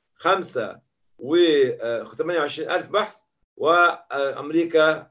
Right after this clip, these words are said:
أربعمية اتنين وعشرين ألف بحث. ونتكلم، هم اتخذوا مثل هذه ال-، البحوث اللي هي إيه؟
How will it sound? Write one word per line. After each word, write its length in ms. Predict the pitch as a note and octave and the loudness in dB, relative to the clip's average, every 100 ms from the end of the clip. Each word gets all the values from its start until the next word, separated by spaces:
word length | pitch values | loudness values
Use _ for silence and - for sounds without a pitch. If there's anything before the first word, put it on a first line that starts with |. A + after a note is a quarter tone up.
| - | -8
أربعمية 520 | B2 A#2+ A#2+ C#3 D#3 | -8 -6 -8 -4 -2
اتنين 180 | C#3 C#3+ | -2 -6
وعشرين 280 | C3+ C#3 C3+ | -10 -10 -8
ألف 220 | C3+ F2 | -8 -10
بحث. 300 | - _ _ _ _ _ _ _ _ | -20 _ _ _ _ _ _ _ _
ونتكلم، 720 | B2 B2+ C3+ A3+ B3+ B3 A#3 F#3+ | -8 -6 0 2 4 4 4 -2
هم 240 | D3+ D#3+ D#3 | -6 -4 -4
اتخذوا 640 | D#3 A#3 A#3+ G3 E3 E3 | 0 0 2 0 0 0
مثل 400 | E3 A#3 G#3 F3+ | 2 0 0 -4
هذه 600 | E3 D#3+ D#3+ F3 A3 G3 | 0 2 0 -2 0 0
ال-، 300 | E3+ D3+ B2+ | 0 -4 -10
البحوث 480 | C#3 C3 D3+ G3+ G#3+ | -14 -8 -6 -4 -4
اللي 140 | D#3+ | 0
هي 220 | G#3+ A#3+ A#3 | 8 8 10
إيه؟ 400 | B3 G3 - | 8 8 -2